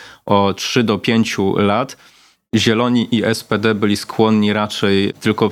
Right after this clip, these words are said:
o parę miesięcy do końca zimy. Ostatecznie Scholz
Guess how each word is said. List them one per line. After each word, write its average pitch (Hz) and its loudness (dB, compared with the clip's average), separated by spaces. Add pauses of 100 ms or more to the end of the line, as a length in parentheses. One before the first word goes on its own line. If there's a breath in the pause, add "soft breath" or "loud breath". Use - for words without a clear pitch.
o 101 0
parę 110 0
miesięcy 104 0
do 101 0
końca 101 -2
zimy. 101 0
Ostatecznie 104 -2
Scholz 107 -2